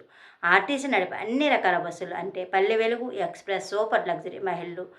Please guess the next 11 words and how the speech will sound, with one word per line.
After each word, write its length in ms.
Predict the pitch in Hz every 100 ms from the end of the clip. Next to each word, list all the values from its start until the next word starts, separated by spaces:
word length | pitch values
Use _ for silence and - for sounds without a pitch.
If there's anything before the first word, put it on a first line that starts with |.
| - - 202
అన్ని 180 | 220
బస్సుల్లో 380 | 220 180 - 233
మహిళలు 520 | 269 180 180 165 165 233 - _ -
ఉచితంగా 380 | 185 - 170 -
ప్రయాణించవచ్చు. 800 | - 170 170 165 156 160 160 180 - - - - -
అలాగే 400 | 180 185 180 196
సీటింగ్ 440 | - 311 320 269
విధానంలో 420 | 220 208 202 202 180
ఏమైనా 320 | 170 180 180
మార్పులు 380 | 180 170 180 180
ఉన్నాయంటే, 720 | 175 175 170 170 160 160